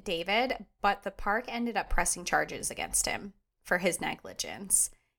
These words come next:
And in court, he apologized for what he did, and he apologized for putting the rangers' lives at risk. But in court, he was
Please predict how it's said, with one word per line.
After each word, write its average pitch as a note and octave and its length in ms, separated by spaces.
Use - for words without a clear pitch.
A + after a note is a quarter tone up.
And F#3+ 360
in A3 200
court, G#3 440
he G3+ 280
apologized F#3+ 1000
for G3 120
what F3+ 220
he G3 80
did, F#3+ 380
and A3 160
he F3 180
apologized F3 760
for F3+ 100
putting F3 640
the F#3 140
rangers' F3 440
lives E3+ 380
at E3+ 140
risk. F3+ 480
But G3+ 220
in C4+ 160
court, A#3+ 400
he A3+ 80
was G#3+ 180